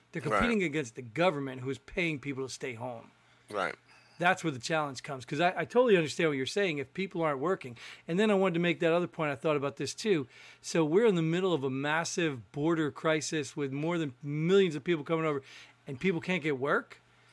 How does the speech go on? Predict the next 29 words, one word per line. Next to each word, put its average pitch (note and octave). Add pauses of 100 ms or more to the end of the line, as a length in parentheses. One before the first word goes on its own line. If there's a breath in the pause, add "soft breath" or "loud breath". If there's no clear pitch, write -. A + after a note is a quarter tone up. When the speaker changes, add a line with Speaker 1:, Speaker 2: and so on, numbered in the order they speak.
(200 soft breath)
Speaker 1:
You E3
mean F3
there's C#3
jobs E3+
available? C4+ (480 soft breath)
What's C#3+
going E3+
on? B2 (180)
<laughs> -
Something's G#3
going E3+
on, D3+
because C#3
apparently D#3 (360 loud breath)
that D#3+
was D3+
the D3
big C#3
complaint D#3
about C#3+
all C#3+
the C3+
immigra-, D3 (100)
immigrants E3
coming C#3+
in, C#3 (380 loud breath)
was C#3+
taking C#3+
jobs. C3+